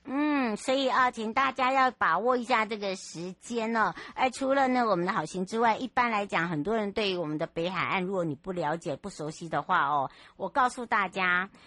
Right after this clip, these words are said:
因为呢我们的方式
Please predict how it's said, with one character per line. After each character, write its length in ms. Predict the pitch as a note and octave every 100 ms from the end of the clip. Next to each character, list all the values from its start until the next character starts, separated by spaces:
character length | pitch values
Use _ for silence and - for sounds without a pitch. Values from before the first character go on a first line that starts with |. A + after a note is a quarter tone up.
| -
因 240 | D#4 F4+ F#4
为 160 | E4
呢 240 | C4 A3+ G#3
我 180 | E3
们 240 | F3 E3+ F3
的 260 | F3+ F#3 G3 - _ -
方 340 | - B3+ C4 C4+
式 420 | - C4 G3+